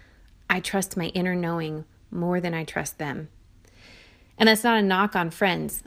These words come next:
Oh my gosh, we need friends, and they can rattle us back, you know, when our heads get screwy. I'm not downplaying that by any means, but what I'm saying is, is that most of us, when we are faced with a really tough thing,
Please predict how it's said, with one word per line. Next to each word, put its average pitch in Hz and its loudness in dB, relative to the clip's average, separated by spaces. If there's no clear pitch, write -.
Oh 190 2
my 175 0
gosh, 170 -2
we 190 0
need 180 -2
friends, - -2
and 170 0
they 185 4
can 180 -4
rattle 175 2
us 175 -2
back, 175 2
you 190 0
know, 170 0
when 170 -2
our 170 0
heads 175 -4
get - -4
screwy. 151 -4
I'm 170 -4
not 170 -2
downplaying 170 0
that - -10
by - -16
any 180 -2
means, 170 -4
but - -6
what 170 -4
I'm 160 -4
saying 196 -2
is, 156 -8
is 196 6
that 185 -2
most 226 2
of 294 0
us, 302 0
when 208 2
we 196 2
are 185 0
faced 196 -2
with 185 -2
a 165 -4
really 180 0
tough 185 -6
thing, 185 -4